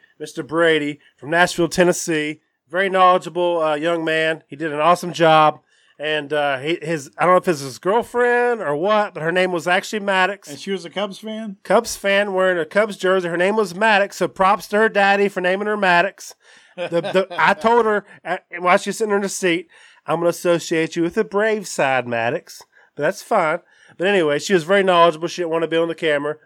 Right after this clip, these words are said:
Speaker 1: But her, uh, friend there, Mister Brady, did an outstanding job. He did a nice job on the podcast interviewing and, uh, talking about the early Braves pitching woes.
Speaker 2: I mean, he tried to take it over.
Speaker 1: No, that's great. He did awesome.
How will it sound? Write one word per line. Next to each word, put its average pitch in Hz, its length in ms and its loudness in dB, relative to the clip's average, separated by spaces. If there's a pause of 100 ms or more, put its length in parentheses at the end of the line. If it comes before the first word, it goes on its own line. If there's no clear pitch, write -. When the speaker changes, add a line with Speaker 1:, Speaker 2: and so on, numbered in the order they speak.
Speaker 1:
But 143 220 -8 (100)
her, 147 280 -2
uh, 123 220 -2 (540)
friend 196 380 4
there, 165 160 6
Mister 170 260 -4
Brady, 160 340 2
did 143 160 -4
an 147 80 -4
outstanding 160 520 0
job. 147 480 2
He 135 100 -16
did 143 160 -4
a 139 60 -6
nice 151 240 0
job 151 260 0
on 143 80 -6
the 131 60 -6
podcast 143 580 -2
interviewing 143 600 -4
and, 131 320 -4
uh, 127 280 0
talking 151 300 0
about 147 160 2
the 147 80 -2
early 151 300 -2 (180)
Braves 151 240 -4
pitching 175 340 -4
woes. 175 260 4
Speaker 2:
I - 40 -10
mean, 156 140 -10
he 190 80 -8
tried 208 200 -6
to 139 80 -12
take 147 280 -12
it 139 100 -8
over. 202 380 -10 (100)
Speaker 1:
No, 254 80 4
that's 151 180 2
great. 185 320 0
He 160 120 -6
did 170 160 0
awesome. 170 420 2